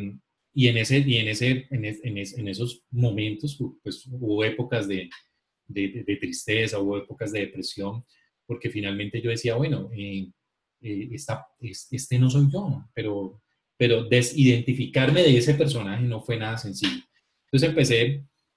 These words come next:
empecé a, a, a revisar mi historia, empecé a revisar mis patrones, empecé a revisar, eh, las cosas que me dolían, empecé a revisar las cosas a las, a las cuales le huía, ¿y qué hice?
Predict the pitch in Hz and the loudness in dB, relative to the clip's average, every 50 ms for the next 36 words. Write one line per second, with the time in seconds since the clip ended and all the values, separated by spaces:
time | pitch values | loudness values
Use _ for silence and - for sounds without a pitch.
0 | _ _ _ 127 123 120 131 120 - 117 113 120 131 127 131 143 147 147 147 139 | _ _ _ -6 -4 -2 0 0 2 2 2 2 2 4 4 6 6 6 4 2
1 | 123 123 120 117 113 113 110 110 104 104 101 104 _ _ _ _ _ _ _ _ | 0 0 0 0 -2 -4 -4 -6 -8 -10 -12 -14 _ _ _ _ _ _ _ _
2 | _ _ _ _ _ _ _ _ _ _ _ _ _ _ _ _ _ _ - 143 | _ _ _ _ _ _ _ _ _ _ _ _ _ _ _ _ _ _ 2 4
3 | 139 143 135 131 127 - 131 123 120 139 156 147 - - - 156 147 147 143 143 | 6 8 8 8 8 6 6 6 6 6 6 6 4 4 4 6 8 8 10 10
4 | 143 143 139 135 120 117 107 110 113 113 123 143 143 127 - 107 107 123 131 135 | 8 8 8 6 4 2 2 2 2 4 6 8 8 8 6 4 4 4 4 4
5 | - - - - - 123 127 127 127 127 127 123 123 120 117 107 - 107 101 104 | 4 0 0 2 4 4 6 6 6 6 6 4 2 0 -2 -2 -4 -4 -4 -4
6 | 98 101 101 113 117 120 117 110 - 104 101 101 101 101 90 - - - - _ | -4 -4 -2 0 0 0 0 0 -2 -2 -2 -2 -2 -2 -4 -6 -8 -10 -14 _
7 | _ _ _ _ - 123 117 117 120 120 117 113 - 123 107 117 - - - 120 | _ _ _ _ -6 -4 -2 0 2 0 0 0 -2 -4 -4 -4 -4 -4 -4 -2
8 | 107 98 98 104 110 120 127 127 123 120 113 117 - 107 - 98 98 110 120 120 | -2 -2 -2 0 2 4 4 4 4 4 0 -2 -4 -6 -4 -4 -2 0 0 0
9 | 117 101 95 104 110 - - - 120 113 - 117 117 110 - - - 110 104 98 | 0 0 0 0 0 0 -2 -2 -4 -2 0 0 0 -2 -2 -4 -6 -6 -6 -6
10 | - - - 101 101 110 113 - - 117 107 98 104 113 139 160 196 196 - _ | -6 -4 -2 -2 -2 -2 -2 -2 -2 0 2 2 4 6 6 4 4 2 -6 _
11 | _ _ _ - 120 - - 120 113 110 98 - - - | _ _ _ -8 -4 0 2 4 4 4 2 -2 -6 -10